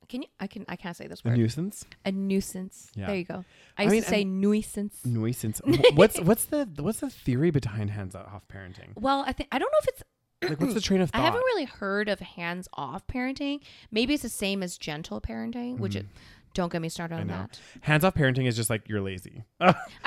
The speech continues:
Speaker 1: that's
Speaker 2: You don't
Speaker 1: what it
Speaker 2: wanna do your,
Speaker 1: sounds
Speaker 2: you
Speaker 1: like.
Speaker 2: don't wanna do your job as a parent.
Speaker 1: That's
Speaker 2: Like,
Speaker 1: what it sounds like.
Speaker 2: "Guys,
Speaker 1: I've
Speaker 2: I'm
Speaker 1: heard of
Speaker 2: practicing hands-off."
Speaker 1: <laughs> I've heard of gentle parenting. Okay, let me Google hands-off
Speaker 2: Yeah,
Speaker 1: parenting.
Speaker 2: goo-, Google it, 'cause
Speaker 1: I do
Speaker 2: I'm, I'm
Speaker 1: wanna
Speaker 2: just,
Speaker 1: know.
Speaker 2: I'm curious 'cause, like, I'm like, I'm sorry. Like, to me, like, I'm like, "Oh,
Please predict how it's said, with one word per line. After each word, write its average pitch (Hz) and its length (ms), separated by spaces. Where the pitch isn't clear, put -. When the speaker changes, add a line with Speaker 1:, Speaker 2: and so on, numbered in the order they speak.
Speaker 1:
that's 190 160
Speaker 2:
You 202 60
don't 226 180
Speaker 1:
what 262 100
it 240 60
Speaker 2:
wanna - 0
do 214 100
your, 240 140
Speaker 1:
sounds 165 120
Speaker 2:
you 180 80
Speaker 1:
like. 180 80
Speaker 2:
don't 202 140
wanna 220 140
do 175 100
your 170 120
job 139 260
as 135 80
a 135 60
parent. 113 320
Speaker 1:
That's - 160
Speaker 2:
Like, 127 80
Speaker 1:
what 403 100
it 392 120
sounds 226 260
like. 196 140
Speaker 2:
"Guys, 226 120
Speaker 1:
I've 262 80
Speaker 2:
I'm 151 60
Speaker 1:
heard 349 100
of - 40
Speaker 2:
practicing 170 320
hands-off." 117 420
Speaker 1:
<laughs> - 200
I've 262 200
heard 285 180
of 349 200
gentle 180 420
parenting. 262 320
Okay, 226 140
let 240 100
me 415 80
Google 202 280
hands-off 175 300
Speaker 2:
Yeah, 156 180
Speaker 1:
parenting. 135 80
Speaker 2:
goo-, 151 100
Google 165 320
it, - 40
'cause 226 80
Speaker 1:
I 220 40
do 285 60
Speaker 2:
I'm, 302 40
I'm 339 40
Speaker 1:
wanna 392 100
Speaker 2:
just, 302 100
Speaker 1:
know. 165 360
Speaker 2:
I'm 160 120
curious 196 300
'cause, 196 120
like, 190 120
I'm 170 160
like, 175 200
I'm 170 120
sorry. 117 440
Like, 127 200
to - 80
me, 160 460
like, 160 160
I'm 185 120
like, 180 240
"Oh, 190 400